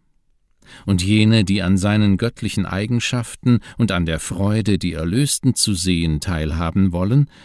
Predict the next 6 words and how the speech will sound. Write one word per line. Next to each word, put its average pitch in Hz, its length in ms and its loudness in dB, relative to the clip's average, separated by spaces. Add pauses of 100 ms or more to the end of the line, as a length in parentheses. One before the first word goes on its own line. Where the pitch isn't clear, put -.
(160)
müssen 120 400 4
seinem 110 440 2
Beispiel 98 600 -2
selbstlosen 95 880 -2
Dienens 95 520 0
folgen. 82 520 -6